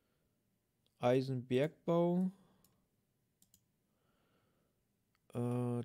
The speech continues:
Doppeltitan, Eisenabwrack. Eisenbergbau.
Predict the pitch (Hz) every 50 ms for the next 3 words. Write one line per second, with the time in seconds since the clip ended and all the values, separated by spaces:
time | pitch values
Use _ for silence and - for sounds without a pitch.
0 | 120 - 131 131 127 - 131 123 - 135 120 - - 123 123 127 135 139 139 -
1 | - - 117 120 123 120 123 117 - - 131 - - - - 151 151 143 143 147
2 | 143 - - - _ _ _ _ _ _ _ _ _ _ _ _ _ _ _ _
3 | _ _ _ _ _ _ _ _ _ _ _ _ _ - - 120 123 123 127 131
4 | 123 120 127 127 123 123 131 147 - - _ _ - 156 151 156 160 165 165 160
5 | 165